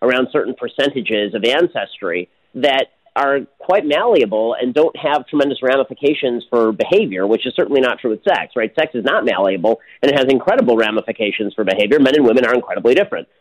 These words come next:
For anyone who's never met a man or a woman, they're very different. So the idea that, that you can shift your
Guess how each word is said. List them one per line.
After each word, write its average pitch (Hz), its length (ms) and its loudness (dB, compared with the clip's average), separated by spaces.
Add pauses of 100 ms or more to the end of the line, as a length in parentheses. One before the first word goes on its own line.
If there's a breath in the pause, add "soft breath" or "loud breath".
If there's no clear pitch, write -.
(120)
For 123 80 0
anyone 131 260 4
who's 117 120 -2
never 123 220 2
met 120 140 0
a 117 40 2
man 123 220 2
or 151 80 4
a 165 80 4
woman, 147 240 0
they're 98 120 -8 (120)
very 139 120 4
different. 107 400 -6
So 127 220 2 (280)
the 143 120 2
idea 143 400 2
that, 120 220 0 (160)
that 110 140 0 (100)
you 139 120 -4
can 117 180 -6 (120)
shift 185 220 -2
your 120 100 -2